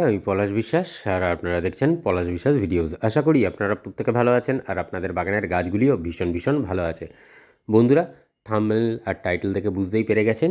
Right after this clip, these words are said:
যে আজকে কোন বিষয় নিয়ে আলোচনা করব। হ্যাঁ বন্ধুরা, স্ট্রবেরি গাছ আপনারাও বাগানে বসাতে পারেন, আর অবশ্যই স্ট্রবেরি গাছ বসিয়ে প্রচুর পরিমাণে ফলন কিভাবে পাবেন, আজকের একদম সিম্পলভাবে একদম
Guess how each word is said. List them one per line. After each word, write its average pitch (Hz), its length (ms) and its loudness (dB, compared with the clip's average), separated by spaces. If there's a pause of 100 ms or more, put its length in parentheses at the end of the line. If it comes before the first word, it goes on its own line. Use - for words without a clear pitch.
(120)
যে 117 120 2 (220)
আজকে 95 300 -2
কোন 104 240 2
বিষয় 101 340 4
নিয়ে 151 160 4
আলোচনা 139 360 2
করব। 139 200 0 (220)
হ্যাঁ 104 180 -2
বন্ধুরা, 82 320 -4 (360)
স্ট্রবেরি 135 520 4
গাছ 165 220 2 (180)
আপনারাও 104 460 0 (200)
বাগানে 98 440 0 (300)
বসাতে 98 340 0
পারেন, 131 240 6 (540)
আর 95 160 4 (320)
অবশ্যই 147 480 4
স্ট্রবেরি 123 460 2
গাছ 127 200 2
বসিয়ে 127 380 2
প্রচুর 165 380 -2
পরিমাণে 151 420 2
ফলন 123 380 2
কিভাবে 117 400 2
পাবেন, 117 380 4 (260)
আজকের 101 440 0 (160)
একদম 104 380 2 (480)
সিম্পলভাবে 135 720 4 (460)
একদম 107 380 -4